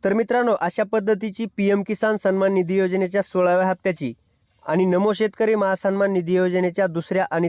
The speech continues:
तिसऱ्या हप्त्याची महत्त्वाची अपडेट होती, जी मी तुमच्यापर्यंत पोहोचवण्याचा प्रयत्न केला. जर तुम्हाला मी दिलेली माहिती आवडली असेल, तर या व्हिडिओला एक लाईक नक्की करा.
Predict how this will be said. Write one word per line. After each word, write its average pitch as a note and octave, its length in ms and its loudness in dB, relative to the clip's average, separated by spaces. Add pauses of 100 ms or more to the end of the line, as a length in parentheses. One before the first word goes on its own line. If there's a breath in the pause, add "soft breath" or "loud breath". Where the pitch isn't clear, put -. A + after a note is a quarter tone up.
तिसऱ्या F#3 280 -2
हप्त्याची D#3 480 -4 (300)
महत्त्वाची F#3+ 520 0
अपडेट G3 320 0
होती, G#3 280 -4 (840)
जी D3+ 120 0
मी F#3+ 120 2
तुमच्यापर्यंत F#3+ 720 0
पोहोचवण्याचा F#3 640 0
प्रयत्न F3+ 440 0
केला. F#3+ 240 0 (500)
जर F#3 260 0
तुम्हाला A3 300 2
मी G#3+ 140 2
दिलेली G3 320 0
माहिती F#3+ 280 0
आवडली F3+ 300 2
असेल, F#3 320 0 (420)
तर E3+ 80 2
या F#3+ 160 4
व्हिडिओला G3 340 2
एक F#3+ 140 -2
लाईक F3+ 220 0
नक्की D#3+ 280 -2
करा. F#3 260 0